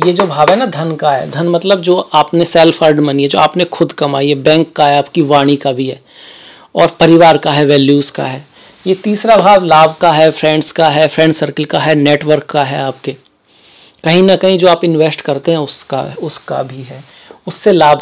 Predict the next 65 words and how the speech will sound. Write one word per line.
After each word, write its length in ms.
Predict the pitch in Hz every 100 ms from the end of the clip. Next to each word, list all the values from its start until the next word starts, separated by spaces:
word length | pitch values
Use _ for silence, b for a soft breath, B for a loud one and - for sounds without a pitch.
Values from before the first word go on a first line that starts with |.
| -
का 80 | 143
है। 120 | 147
तो 160 | 214
उन 180 | 214 208
दोनों 340 | 165 165 185 202
का 120 | 208
स्वामी 300 | - 180 202
कहाँ 300 | 170 165 180
गया 100 | 220
है? 80 | 285
पहले 320 | - 165 214
तृतीय 380 | 214 175 - 220
भाव 260 | 160 185
में 120 | 185
है 60 | 196
लगभग 460 | 190 170 151 190 190
पूरे 200 | 180 185
महीने, 300 | 160 156 247 -
उसके 280 | 202 - 202
बाद 220 | 190 196
चतुर्थ 420 | 156 143 160 139
में 120 | 160 139
गया 100 | 135
है। 100 | 135 B B B B -
तो 60 |
तृतीय 320 | 196 214 214 226
भाव 240 | 170 185
में 360 | 214 226 233 - 523 587 - _
बुध 240 | 170 170 180
का 140 | 214
जो 160 | 214 214
गोचर 360 | 185 180 196
है 100 | 196
अच्छा 320 | 220 - - 190
माना 240 | 147 135
जाता 300 | 127 127 196
है 80 | 269 B B B -
और 80 | 180
अपने 260 | 180 202
मित्र 300 | 196 196 196
की 140 | 185 208
राशि 340 | 170 147 170
में 160 | 165 202
शुक्र 300 | - 180 175
उनके 300 | 165 165 170
मित्र 380 | 143 147 - 156
हैं 120 | 165
कहीं 240 | 165 151
ना 120 | 156
कहीं। 260 | 156 156 220
अ, 1400 | - _ _ _ _ - - - - - - 156 151 147
पर 220 | 147 190
ये 160 | 185 233
ज़रूर 340 | 190 185 196
है 100 | 196
कि 160 | 208 214
भाई 260 | 180 202
आपको 440 | 214 185 - - 220
प्रयास 420 | 214 180 165 -
करना 280 | - 151 151
होगा 300 | 139 147 151
धन 260 | 135 143
के 120 | 143 151
लिए, 180 | 147
लाभ 260 | 156 139 131